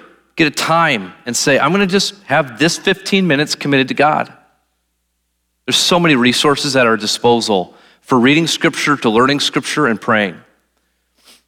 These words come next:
A true, really healthy practice, get outside, walk, hike. Prioritize life-giving relationships. I'm talking life-giving, not life-sucking relationships.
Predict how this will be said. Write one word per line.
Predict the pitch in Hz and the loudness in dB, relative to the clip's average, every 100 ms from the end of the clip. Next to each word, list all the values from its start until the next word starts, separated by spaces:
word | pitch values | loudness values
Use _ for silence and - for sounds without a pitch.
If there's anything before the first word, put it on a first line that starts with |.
| _ - | _ -2
A | 139 | -2
true, | - - 202 220 220 175 | 0 4 6 8 6 4
really | 147 175 196 196 | 4 6 6 6
healthy | 175 180 180 | 2 0 0
practice, | 185 185 - 123 | 0 0 0 -4
get | - 170 | 0 2
outside, | 196 175 - 170 165 117 104 - | 2 0 0 2 2 0 -4 -4
walk, | 139 160 139 - | 0 0 -2 -4
hike. | - 147 131 - - _ _ _ _ _ _ _ _ _ _ _ _ _ - | 0 0 0 -4 -20 _ _ _ _ _ _ _ _ _ _ _ _ _ -4
Prioritize | 160 170 190 196 185 - 147 147 117 | 2 4 4 2 0 2 2 2 0
life-giving | 135 170 - - 170 165 160 131 - - - | 2 2 0 0 2 2 0 -6 -16 -20 -6
relationships. | 139 143 165 - 135 139 101 - - - _ _ _ _ _ _ _ _ _ _ _ _ _ _ _ _ _ _ _ _ _ _ _ _ | 2 4 4 0 0 0 0 -2 -6 -8 _ _ _ _ _ _ _ _ _ _ _ _ _ _ _ _ _ _ _ _ _ _ _ _
I'm | 143 147 | -4 0
talking | 175 170 156 | 0 2 2
life-giving, | 156 160 - 165 156 127 | 4 2 2 2 2 2
not | 135 131 | 0 2
life-sucking | 135 139 - 151 147 156 131 | 0 0 0 0 0 -2 -2
relationships. | 117 123 113 - 107 104 90 - - - | 0 0 0 -4 -4 -4 -4 -6 -8 -10